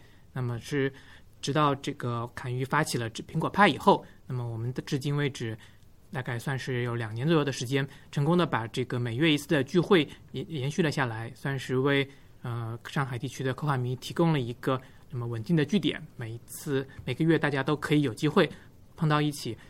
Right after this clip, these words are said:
其实这个时候在具体是聊什么话题，往往不是那么重要了，能和这些有共同兴趣的人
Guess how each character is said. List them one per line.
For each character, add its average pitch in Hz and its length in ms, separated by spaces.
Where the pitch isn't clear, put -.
其 165 120
实 165 160
这 196 100
个 185 80
时 165 80
候 165 240
在 190 140
具 208 120
体 139 140
是 117 100
聊 156 140
什 185 80
么 - 80
话 226 180
题， - 200
往 143 100
往 117 120
不 - 100
是 165 100
那 147 40
么 127 60
重 143 160
要 139 200
了， 113 100
能 139 140
和 180 220
这 175 180
些 156 360
有 113 380
共 165 140
同 160 100
兴 196 200
趣 151 180
的 120 60
人 127 260